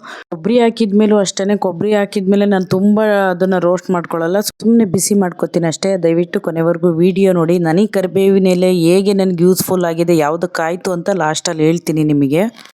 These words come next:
ಕೊಬ್ಬರಿನೂ ಆಗಿದೆ. ಒಬ್ರು ಕಾಯಿ ತುರಿ ಹಾಕೊಳ್ತಾರೆ, but ನಾನ್ ಕಾಯಿ ತುರಿ ಹಾಕ್ಲಿಲ್ಲ. ಕೊಬ್ಬರಿ ಹಾಕಿದ್ರೆ ತುಂಬಾ ಚೆನ್ನಾಗಿರುತ್ತೆ ಅನ್ನೋದಕ್ಕೋಸ್ಕರ ಕೊಬ್ಬರಿ ಹಾಕೊಂಡೆ. ಇದನ್ನು ಸಪರೇಟ್ ಆಗಿ ಎತ್ತಿಟ್ಕೊಂಡು ನಾನು ಇದೇ ಪಾತ್ರೆಗೆ ಒಗ್ಗರಣೆ ಹಾಕೊಳ್ತೀನಿ. ಈಗ ನಾನು ಒಗ್ಗರಣೆಗೆ ಮಾಮೂಲಿ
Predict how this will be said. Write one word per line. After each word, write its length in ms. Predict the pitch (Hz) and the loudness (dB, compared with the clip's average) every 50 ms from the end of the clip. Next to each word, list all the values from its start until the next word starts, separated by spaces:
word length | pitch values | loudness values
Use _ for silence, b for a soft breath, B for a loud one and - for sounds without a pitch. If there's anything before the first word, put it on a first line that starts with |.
| - - | -14 -8
ಕೊಬ್ಬರಿನೂ 460 | - 214 180 151 185 196 202 185 190 180 | -6 -6 -6 -4 -2 0 0 2 2 2
ಆಗಿದೆ. 460 | 165 160 160 165 180 151 147 143 165 214 262 262 B B B _ _ - | 0 0 0 0 0 0 0 0 0 0 0 -2 B B B _ _ 0
ಒಬ್ರು 120 | 214 220 | 0 0
ಕಾಯಿ 300 | - 214 180 170 185 202 | 0 0 -2 0 -2 -2
ತುರಿ 280 | 196 214 202 196 202 190 | -2 -2 0 2 2 2
ಹಾಕೊಳ್ತಾರೆ, 540 | 185 180 - 190 175 170 175 175 160 170 | 2 0 -2 -4 -4 -2 -2 -2 0 0
but 300 | 190 185 180 180 170 156 | 0 0 -2 -4 -4 -2
ನಾನ್ 200 | 170 170 170 175 | -4 -4 -4 -4
ಕಾಯಿ 240 | 175 180 165 165 170 | -4 -4 -4 -4 -4
ತುರಿ 260 | 170 - 180 180 180 | -6 -4 -2 0 0
ಹಾಕ್ಲಿಲ್ಲ. 460 | 165 160 160 165 165 - 165 156 160 170 | 2 0 0 -2 -4 -4 -2 -2 -2 -2
ಕೊಬ್ಬರಿ 420 | - - 165 156 156 165 196 190 | -2 -2 -4 -4 -4 -2 0 0
ಹಾಕಿದ್ರೆ 400 | 180 175 175 - 175 170 175 185 | 0 0 -2 -2 -2 -2 -2 -2
ತುಂಬಾ 280 | 175 175 156 156 160 165 | -2 -4 -4 -4 -4 -6
ಚೆನ್ನಾಗಿರುತ್ತೆ 640 | - - 160 151 151 160 156 160 160 156 160 - | -4 -4 -4 -4 -4 -4 -2 -2 -2 -2 -2 -2
ಅನ್ನೋದಕ್ಕೋಸ್ಕರ 640 | 156 151 147 143 151 143 - 156 147 - - - 196 | -4 -4 -2 -2 -2 -2 -2 -4 -6 -6 -6 -6 -4
ಕೊಬ್ಬರಿ 380 | 196 - 170 151 143 - 165 165 | -4 -2 -4 -2 -2 0 0 0
ಹಾಕೊಂಡೆ. 440 | 156 147 - 143 143 143 160 175 185 | 0 0 -4 -6 -6 -4 -2 -2 -2
ಇದನ್ನು 260 | 175 175 190 202 202 | -2 0 0 0 0
ಸಪರೇಟ್ 460 | 196 - 175 - - 180 185 180 185 | -2 -2 -4 -4 -4 -4 -2 -2 -2
ಆಗಿ 100 | 180 165 | -4 -4
ಎತ್ತಿಟ್ಕೊಂಡು 560 | 165 165 165 - 180 175 - - 170 165 190 190 | -4 -6 -6 -6 -8 -8 -6 -6 -4 -2 -2 -2
ನಾನು 180 | 185 175 170 | -2 -2 -2
ಇದೇ 220 | 160 156 175 185 190 | -2 0 0 0 0
ಪಾತ್ರೆಗೆ 400 | 185 180 170 - 160 160 160 190 | 0 -4 -4 -2 -2 0 0 0
ಒಗ್ಗರಣೆ 400 | 180 170 147 143 151 160 170 175 | 0 0 -2 -2 -4 -2 -2 -2
ಹಾಕೊಳ್ತೀನಿ. 500 | 165 156 - 156 147 139 - 147 147 139 | -2 -4 -4 -8 -8 -6 -4 -4 -4 -4
ಈಗ 100 | 135 143 160 202 220 B B B B B B B B B B B B B _ 208 | -4 -4 -4 -6 -6 B B B B B B B B B B B B B _ -4
ನಾನು 220 | 202 208 214 202 | -2 0 0 0
ಒಗ್ಗರಣೆಗೆ 500 | 185 180 185 202 214 220 214 208 190 208 | -2 -2 -2 0 2 2 2 2 2 2
ಮಾಮೂಲಿ 580 | 208 196 190 180 185 196 196 196 202 202 202 202 | 2 2 2 2 2 2 2 2 2 2 0 0